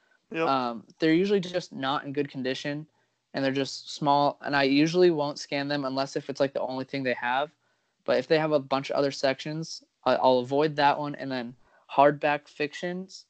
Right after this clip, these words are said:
Speaker 2: um, typically I don't have a lot of success with, um, just because a lot of those books only sell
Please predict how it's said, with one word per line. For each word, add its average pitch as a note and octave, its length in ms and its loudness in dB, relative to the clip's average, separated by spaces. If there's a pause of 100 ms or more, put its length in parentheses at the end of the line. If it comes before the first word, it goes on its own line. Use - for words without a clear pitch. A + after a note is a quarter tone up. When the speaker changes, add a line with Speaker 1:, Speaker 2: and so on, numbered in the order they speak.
(140)
Speaker 2:
um, B2+ 180 -6
typically D#3 640 2 (360)
I C3 300 0 (220)
don't C#3+ 220 -2
have C3+ 280 -2 (360)
a - 40 -2
lot C3+ 220 6
of E3 80 -4
success E3+ 460 -4
with, F#3+ 200 -2 (540)
um, C3+ 240 -10 (160)
just E3 260 -2
because D#3+ 520 0 (100)
a C#3 40 -4
lot C#3+ 240 2
of D3+ 80 0
those D3 180 -2
books - 260 -4
only D3 260 -6
sell C#3 580 2